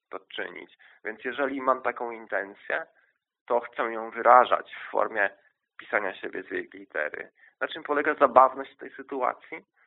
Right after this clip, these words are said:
Zabawność tej sytuacji polega na tym, że istnieją stereotypowe kręgi osób, wśród których wzbudza to kontrowersje, wręcz, y,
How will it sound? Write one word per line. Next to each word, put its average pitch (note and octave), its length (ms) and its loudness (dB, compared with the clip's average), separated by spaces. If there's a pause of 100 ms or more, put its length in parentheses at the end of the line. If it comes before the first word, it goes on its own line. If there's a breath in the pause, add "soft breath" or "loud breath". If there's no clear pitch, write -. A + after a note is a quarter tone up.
(160 soft breath)
Zabawność D#3 360 -2
tej C#3+ 120 -4
sytuacji C#3+ 440 -2
polega A#2+ 360 -2
na A#2 100 -4
tym, C3 180 -12
że A#2+ 120 -6
istnieją B2+ 460 -12
stereotypowe A#2+ 760 -8
kręgi G#2 680 -4 (300 soft breath)
osób, B2+ 500 -2
wśród - 320 -12
których B2+ 420 -10 (1200)
wzbudza A#2 400 0
to B2 160 -2
kontrowersje, A#2+ 720 0
wręcz, G#2+ 400 -4
y, - 200 -12